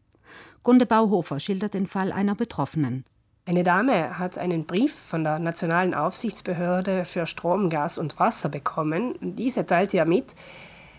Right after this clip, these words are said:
Speaker 2: wenn Sie Anrecht auf die Boni für Strom und Gas haben, können Sie bei der nächsten Einreichung die Informationen vervollständigen und erhalten auch den Wasserbonus.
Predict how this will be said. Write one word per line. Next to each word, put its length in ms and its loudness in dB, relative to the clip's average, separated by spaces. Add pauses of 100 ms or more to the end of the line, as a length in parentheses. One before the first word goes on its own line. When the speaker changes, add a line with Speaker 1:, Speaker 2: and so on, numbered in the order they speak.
(120)
Speaker 2:
wenn 300 6
Sie 320 2
Anrecht 640 0
auf 200 -2
die 120 -4
Boni 340 4
für 140 0
Strom 320 -2
und 160 -2
Gas 340 -6
haben, 480 -2
können 300 2
Sie 240 0
bei 160 0
der 100 2
nächsten 380 -2
Einreichung 960 0 (180)
die 100 -4
Informationen 640 0
vervollständigen 720 0
und 200 -4
erhalten 560 0
auch 180 0
den 240 2
Wasserbonus. 800 -6